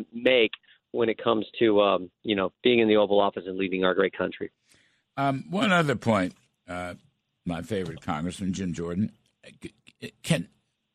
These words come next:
Speaker 2: excessive federal spending and borrowing is one of the principal causes
Speaker 1: Yeah.
Speaker 2: of the spurt of inflation,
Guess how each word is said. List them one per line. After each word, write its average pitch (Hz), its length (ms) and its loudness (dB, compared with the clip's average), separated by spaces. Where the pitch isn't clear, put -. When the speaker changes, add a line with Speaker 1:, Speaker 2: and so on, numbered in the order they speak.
Speaker 2:
excessive 185 640 0
federal 135 420 2
spending 113 540 0
and 85 120 0
borrowing 80 480 -4
is 80 180 -10
one 87 160 -2
of 80 80 -6
the 78 100 -8
principal 143 500 -2
causes 60 560 -4
Speaker 1:
Yeah. - 800 -2
Speaker 2:
of - 60 0
the 85 100 2
spurt 98 420 0
of 76 80 -6
inflation, 64 560 -12